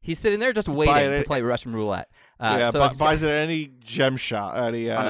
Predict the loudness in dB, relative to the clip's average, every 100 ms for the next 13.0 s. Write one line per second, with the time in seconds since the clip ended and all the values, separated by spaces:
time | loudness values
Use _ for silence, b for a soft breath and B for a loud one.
0 | -4 -8 -2 0 0 -4 -6 -6 0 2
1 | 2 -2 _ -18 -16 -18 B _ _ _
2 | _ -4 0 0 -2 -10 0 2 4 2
3 | -2 _ 0 2 0 -2 -2 -2 -4 -12
4 | _ _ _ _ _ -8 -4 -2 0 0
5 | 2 2 2 0 -2 -6 -2 -2 -2 -8
6 | _ _ _ -12 -12 -8 -8 -8 _ _
7 | _ _ -8 -4 -4 -6 -12 _ _ -6
8 | -2 0 -2 -4 -8 -16 -10 -4 -4 -4
9 | -6 -6 -4 -6 -6 -10 _ -18 _ _
10 | _ _ _ -6 -4 -4 -4 -6 -8 -14
11 | _ _ _ _ _ -12 -12 -8 -2 0
12 | 0 -2 -10 -20 -20 -8 -4 -4 -4